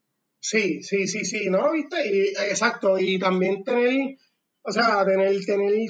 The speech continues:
tener <clears throat> ese, ese push de, de, de, de, de muchas personas, ¿me entiendes? O sea, de, de, ya habían clientes que pedían, pedían que, o sea, cosas mías, ¿entiendes?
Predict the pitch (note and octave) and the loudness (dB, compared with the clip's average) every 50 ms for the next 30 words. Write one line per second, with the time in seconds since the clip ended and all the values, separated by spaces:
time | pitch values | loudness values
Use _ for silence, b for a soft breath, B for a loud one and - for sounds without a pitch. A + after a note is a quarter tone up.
0 | - - G#3 G3 G3 G3+ G3+ G#3+ A#3 B3 B3 B3+ B3+ B3+ B3+ B3+ B3+ B3 A#3 - | -4 -4 -2 -2 0 0 0 0 0 -2 -2 -2 -2 0 0 0 -2 -2 -4 -6
1 | _ _ _ _ _ _ _ - - - - - E3 D3 D#3+ G3 - - G#3 G3 | _ _ _ _ _ _ _ 0 2 2 2 2 -2 -4 -6 -8 -10 -8 -6 -4
2 | F#3+ - A3+ A#3+ A#3 A#3+ A#3 A#3 - A#3+ B3 A3 - C4 B3+ C4 B3 - - - | -4 -2 0 0 0 0 0 -2 0 0 0 0 2 2 2 4 2 2 0 -4
3 | - _ _ _ _ _ _ _ - G#3 F#3 F#3 G3+ G#3 G3+ G3+ G3+ G3+ G3 G3+ | -8 _ _ _ _ _ _ _ -14 -8 -4 -2 0 0 0 0 0 -2 0 0
4 | G3+ G3+ G3 G3 G3 G3 G3 G3 F#3+ F#3+ F#3 F#3 F3+ F3+ F#3 F#3 F3+ F3+ F3 F3 | 0 0 0 0 0 -2 -2 -2 -2 -2 0 -2 -2 0 0 0 0 0 0 -2
5 | E3+ E3+ F#3 F#3+ F#3+ G3 F#3 - G#3+ - C#4 C4+ - - A#3 B3 C#4 C4+ A#3 G3 | 0 0 0 0 0 0 0 0 -2 0 0 0 0 0 0 2 2 2 2 2
6 | F3+ F3 F3+ G#3+ A3 A3+ G3+ F3+ D#3 D3 D3 D3 F3 F3+ E3+ E3 D#3 E3 D#3+ D3+ | 0 0 0 0 -2 -2 -2 -2 -4 -6 -6 -8 -8 -6 -6 -6 -4 -6 -6 -6
7 | D3+ E3+ D#3+ D#3+ D3+ E3+ E3 D#3+ E3+ F3+ G3 G#3+ G#3+ G#3 - B3+ A#3 G3+ F#3 G3 | -4 -6 -6 -6 -4 -4 -4 -4 -2 -2 0 0 0 0 0 0 0 0 0 0
8 | G#3 G3 - A#3+ G#3+ F3+ - A3+ G#3+ - G#3+ G3+ G3 G3+ G#3+ A3+ A3 G#3 F#3+ - | 0 -2 -2 -2 -4 -4 -2 -2 -2 0 0 0 2 2 2 2 2 0 -2 -6
9 | - _ _ _ _ _ _ _ - - F#3+ F#3 F#3 F#3 F#3+ F#3+ F#3 F#3 - A3 | -10 _ _ _ _ _ _ _ -2 0 2 2 2 2 2 0 -2 -2 -4 -2
10 | G#3+ G#3 F#3 F3 G3+ G3+ G3 F#3+ F#3 F#3 F3 D#3 E3+ - _ _ _ _ _ _ | -2 -2 -2 -4 -2 -2 0 0 0 0 -2 -4 -8 -12 _ _ _ _ _ _
11 | - G3+ F#3+ G3 F#3+ G3 G3 F3+ F3 E3+ C#3 D3 F3+ G3+ G3 G3 F#3+ F3+ D#3 D3+ | -2 0 0 2 2 0 -2 -2 -2 -2 0 0 2 4 4 4 2 2 0 -2
12 | D3+ D#3+ D#3+ D3 E3 D#3+ D#3 D3+ C#3+ | -4 -4 -4 -4 -4 -4 -4 -4 -4